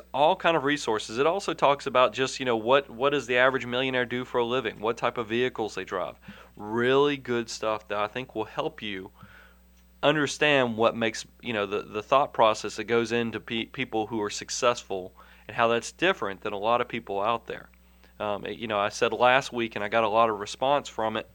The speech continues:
and I'll say it again, I hope I don't upset people, but I had a client tell me, you know, and I've heard this before, but it's the first time I've repeated it on the show, is that he said, "Brian, you realize," and, and like I said, this is one of my clients' comments. He said, "Brian, if you took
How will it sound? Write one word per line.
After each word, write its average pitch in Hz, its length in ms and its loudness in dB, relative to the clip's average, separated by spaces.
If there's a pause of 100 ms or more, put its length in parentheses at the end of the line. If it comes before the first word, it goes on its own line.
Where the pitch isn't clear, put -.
(840)
and 117 100 0
I'll 127 80 4
say 139 200 4
it 139 60 4
again, 123 220 0
I 123 80 6
hope 120 140 0
I 120 40 4
don't 120 160 2
upset 143 380 2
people, 110 220 -4
but 110 140 2
I 107 100 6
had 117 100 6
a 117 40 0
client 135 420 0
tell 107 180 -2
me, 110 220 -6 (680)
you 107 80 -6
know, 123 80 4
and 123 100 4
I've 131 100 4
heard 151 240 4
this 156 140 0
before, 127 500 0
but 113 180 2
it's 117 180 -2
the 107 60 -10
first 123 240 -2
time 113 220 2
I've 123 180 2
repeated 104 420 -4
it 101 80 0
on 98 160 -6
the 95 60 -14
show, 151 440 0 (400)
is 113 180 0
that 113 160 0
he 135 120 -6
said, 113 240 0
"Brian, 143 240 6
you 117 140 -2
realize," 131 720 0 (240)
and, 110 180 -4
and 117 180 -6
like 139 160 2
I - 20 -14
said, 110 180 -10
this 117 180 -6
is 123 140 -10
one 135 140 2
of 135 40 -4
my 143 80 -2
clients' 139 400 0
comments. 95 400 -6
He 110 80 -6
said, 107 240 -2
"Brian, 123 220 2
if 127 100 -4
you 139 80 -6
took - 460 0